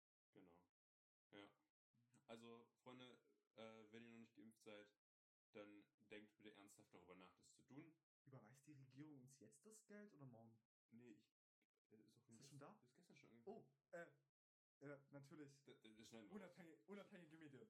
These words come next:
Speaker 1: Ja, schneiden wir raus. Ähm, easy. Genau. Äh, ja. Impfung. Impft euch, Leute. Impft euch.
Speaker 2: Ja, das, also, tut mir leid, dass das jetzt auch so ein bisschen sehr reingeworfen war, aber es war uns halt irgendwie wichtig, das zu
Speaker 1: Mhm.
Speaker 2: transportieren.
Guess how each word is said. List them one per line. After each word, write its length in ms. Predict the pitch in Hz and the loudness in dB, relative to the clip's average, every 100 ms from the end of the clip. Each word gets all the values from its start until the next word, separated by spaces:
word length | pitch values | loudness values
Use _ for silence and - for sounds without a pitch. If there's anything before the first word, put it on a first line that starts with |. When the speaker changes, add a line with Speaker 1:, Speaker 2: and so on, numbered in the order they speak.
| - | -4
Speaker 1:
Ja, 140 | 95 | -4
schneiden 220 | - 98 87 | -2 -2 -2
wir 60 | |
raus. 240 | 82 85 - - - - 101 | -4 -8 -12 -20 -20 -8 0
Ähm, 580 | 104 107 104 104 98 87 - - | 2 2 0 -2 -4 -6 -14 0
easy. 280 | 117 110 95 - - - _ _ _ - _ _ _ _ - - | 2 2 -2 -6 -20 -20 _ _ _ -20 _ _ _ _ -14 -6
Genau. 300 | 110 98 98 95 _ _ _ | -2 -2 -4 -10 _ _ _
Äh, 60 | 101 101 98 95 95 - _ | 0 2 2 -2 -6 -12 _
ja. 160 | 123 156 147 - _ _ _ _ - _ _ _ _ _ _ | -4 -2 -4 -10 _ _ _ _ -20 _ _ _ _ _ _
Impfung. 360 | 143 151 104 90 - _ _ - | -4 0 0 0 -8 _ _ -2
Impft 180 | 139 135 | -2 0
euch, 120 | 101 | -4
Leute. 220 | 87 82 78 - | -2 -4 -8 -10
Impft 180 | 107 - | -12 -10
euch. 80 | - - _ _ _ _ _ _ - 156 | -16 -16 _ _ _ _ _ _ -10 -2
Speaker 2:
Ja, 120 | 131 143 | 2 2
das, 160 | 139 160 | 0 -2
also, 160 | 147 139 - _ | -2 -2 -14 _
tut 100 | 147 | -4
mir 60 | 160 | 0
leid, 120 | 165 | 0
dass 80 | 165 | 0
das 120 | 147 | -2
jetzt 120 | 139 135 | 0 0
auch 100 | 139 | 2
so 100 | 147 | 2
ein 60 | |
bisschen 360 | 139 139 143 131 - _ _ - - - - | 2 2 0 0 -8 _ _ -20 -20 -20 -4
sehr 160 | 131 135 | 0 2
reingeworfen 640 | 143 175 165 135 139 139 135 | 2 -2 0 2 2 0 0
war, 160 | 131 | 0
aber 140 | 139 135 | 0 -2
es 100 | 135 | 0
war 80 | 143 | 0
uns 180 | 143 | 0
halt 160 | 151 143 | -2 -2
irgendwie 400 | 160 170 160 151 | -2 -2 -4 -2
wichtig, 480 | 139 180 - 147 143 | 0 0 2 2 2
das 180 | 151 151 | -2 0
zu 80 | - | -2
Speaker 1:
Mhm. 60 | 139 | 0
Speaker 2:
transportieren. 760 | 151 - 139 - 160 143 139 | 0 0 -6 0 2 2 0